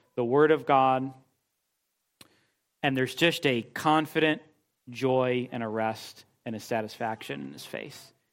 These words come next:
You want to be with that kind of person. His countenance just brings joy into the room.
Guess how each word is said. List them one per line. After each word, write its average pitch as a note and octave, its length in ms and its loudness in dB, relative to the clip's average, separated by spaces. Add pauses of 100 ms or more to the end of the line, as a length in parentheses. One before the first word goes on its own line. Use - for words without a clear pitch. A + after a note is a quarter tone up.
(140)
You C#3 100 -6
want D3+ 160 2
to C#3+ 40 -2
be D3 120 -2
with C#3+ 140 0
that A#2+ 160 -4
kind B2 180 -6
of - 80 -14
person. A#2+ 520 -10 (200)
His C3 140 -8
countenance D#3 640 0
just - 220 -6
brings B2+ 240 -2
joy C3 280 0
into A#2 160 -4
the A2+ 100 -8
room. B2+ 240 -12